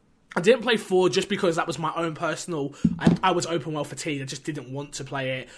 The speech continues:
Primal, I know, sold better than what they were expecting, but it was just a rehash of four. So what do you really think was, like, Ubisoft's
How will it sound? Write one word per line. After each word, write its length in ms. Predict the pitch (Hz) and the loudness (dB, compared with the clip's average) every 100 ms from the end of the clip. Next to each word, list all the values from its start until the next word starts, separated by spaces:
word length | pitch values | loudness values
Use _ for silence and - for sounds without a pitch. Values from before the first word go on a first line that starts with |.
| - | -16
Primal, 560 | - 196 208 208 196 175 | 0 4 4 4 2 2
I 60 | 165 | 0
know, 200 | 170 160 | -2 0
sold 480 | - 175 175 160 | 2 4 4 4
better 260 | 180 175 170 | 2 2 2
than 460 | 160 170 165 170 139 | -2 -2 -2 -6 -4
what 140 | 175 | -4
they 140 | 170 160 | -4 -6
were 140 | 143 | -6
expecting, 680 | - - 208 - 165 143 139 - - | -8 -2 -2 -2 -6 -6 -8 -14 -6
but 80 | 139 | -4
it 60 | |
was 120 | 151 | -2
just 160 | 165 170 | -2 -2
a 60 | 143 | -6
rehash 580 | 147 151 139 139 135 | -4 -6 -2 -2 -4
of 80 | 120 | -10
four. 380 | - 196 117 110 - - | -4 -2 -2 -6 -18 -10
So 120 | - 202 | 2 2
what 220 | 233 349 | 4 4
do 80 | 392 | 4
you 180 | 277 | 2
really 200 | 294 262 | 2 0
think 340 | 247 247 220 - | 2 0 0 -2
was, 160 | 175 | -2
like, 200 | 170 143 | -2 -4
Ubisoft's 760 | 139 185 180 - 170 165 - | -4 -4 -4 -2 -2 -2 -6